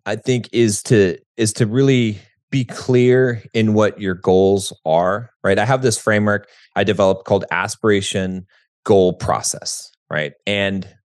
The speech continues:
and, and this framework is designed in order to be able to make it so that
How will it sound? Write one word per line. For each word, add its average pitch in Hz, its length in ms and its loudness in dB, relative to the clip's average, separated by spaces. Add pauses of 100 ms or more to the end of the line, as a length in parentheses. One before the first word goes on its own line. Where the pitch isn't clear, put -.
(140)
and, 113 140 -6
and 120 200 0
this 123 160 0
framework 185 380 0
is 107 180 0
designed 107 680 0
in 104 120 -8
order 104 260 -4
to 95 200 -10
be 92 220 -4
able 95 160 -4
to 92 60 -2
make 92 200 -6
it 92 80 -10
so - 100 -6
that 92 220 -8